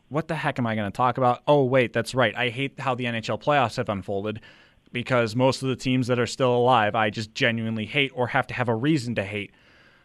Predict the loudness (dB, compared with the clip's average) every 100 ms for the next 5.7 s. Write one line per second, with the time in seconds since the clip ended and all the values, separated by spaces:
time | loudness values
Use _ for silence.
0 | -12 -6 -6 -6 -8 -4 -4 -2 0 0
1 | 0 0 0 -2 0 0 0 -2 -2 -2
2 | -2 -2 -2 -2 -4 -6 -2 -4 -2 -4
3 | -2 -2 -2 -6 -6 _ -4 -4 -6 -12
4 | -2 0 0 -4 -2 -2 -2 -4 0 0
5 | 0 0 -2 0 2 2 0